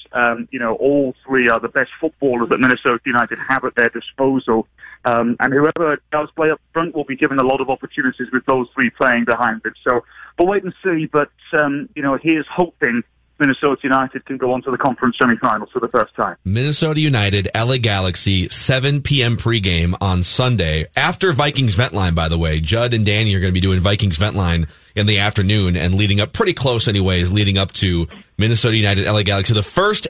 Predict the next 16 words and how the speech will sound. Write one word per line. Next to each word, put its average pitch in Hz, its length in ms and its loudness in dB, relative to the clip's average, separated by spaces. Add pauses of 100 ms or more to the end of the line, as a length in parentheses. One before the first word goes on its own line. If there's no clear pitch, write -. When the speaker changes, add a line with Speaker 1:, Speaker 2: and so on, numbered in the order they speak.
Speaker 2:
ever 175 340 0
playoff 147 540 -2
game 98 320 2 (400)
in 110 280 2
Minnesota 135 380 0
United's 127 460 0
M 135 120 0
L 131 160 0
S 123 200 -2
history 113 340 0
and 104 80 0
the 98 60 0
first 120 260 0
ever 113 160 0
playoff 101 380 0
game 87 280 0